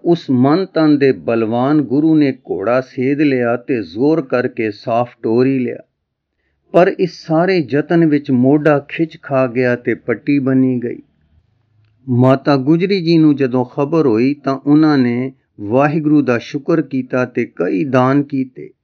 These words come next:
ਇਹ ਗੀਤ ਉਹਨਾਂ ਅੱਗੇ ਅਰਜ਼ੋਈ ਹੈ ਕਿ "ਭਉ ਜਲ ਪਾਰ ਪਰਾਉਣਾ ਦਾ ਦਾਨ, ਅੱਜ ਆਪਣੇ ਲਾਡਲੇ ਪੁੱਤਰ ਦਾ ਸਿਰ ਵਾਰਨਾ ਕਰਕੇ ਇਸ ਮੰਗਤ ਨੂੰ ਵੀ ਦੇ ਦੇ ਦਾਨ ਵਿੱਚ,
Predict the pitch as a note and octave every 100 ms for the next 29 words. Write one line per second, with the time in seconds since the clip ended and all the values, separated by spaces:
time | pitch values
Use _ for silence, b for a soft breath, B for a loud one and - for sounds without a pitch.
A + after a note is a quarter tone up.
0 | _ _ _ _ _ _ _ - E3 D#3
1 | C3 C3 D3 C#3 C3 C3+ C3 A#2 A#2+ G#2+
2 | G2+ G2+ A2 B2 B2+ A#2+ A2 G#2+ G#2 A2+
3 | F#2 G#2 C3 B2+ - G#2+ G#2+ G#2+ G#2+ G2+
4 | G2+ A2+ B2 A#2 G#2+ G2+ F2 F#2+ F#2 F#2+
5 | C#3 _ _ _ _ _ C#3 C#3 B2+ C3
6 | A#2+ - A#2 A2 G#2+ A2+ A#2+ B2+ A#2+ A#2
7 | - C3 B2+ A2+ A2 - G#2 G2+ G2+ G#2
8 | B2 B2 G#2+ G#2 G#2 G#2 G2 - _ _
9 | _ _ F3 E3 C#3+ B2 C3 C#3 D3+ D3
10 | C3+ A2+ A#2 F#2+ G2+ G2+ G#2+ F#2+ F#2+ F#2
11 | G2 F#2 F2+ E2+